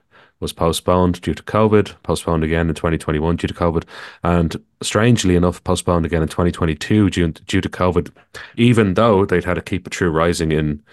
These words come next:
uh, November twenty twenty-one. But the restrictions came back in Germany, uh, just directly after that festival, actually. So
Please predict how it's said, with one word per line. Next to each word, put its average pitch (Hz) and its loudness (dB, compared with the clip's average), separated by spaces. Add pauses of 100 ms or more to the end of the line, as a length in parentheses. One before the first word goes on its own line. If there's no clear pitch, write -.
(440)
uh, 71 -2 (180)
November 87 -2
twenty 85 -2
twenty-one. 80 -2 (520)
But 95 0 (220)
the 82 0 (280)
restrictions 98 -2
came 85 -4
back 87 -4
in 85 -6
Germany, 87 0 (480)
uh, 78 -2
just 110 2
directly 92 2
after 87 0
that 78 0
festival, 78 -2
actually. 76 -4
So 73 -2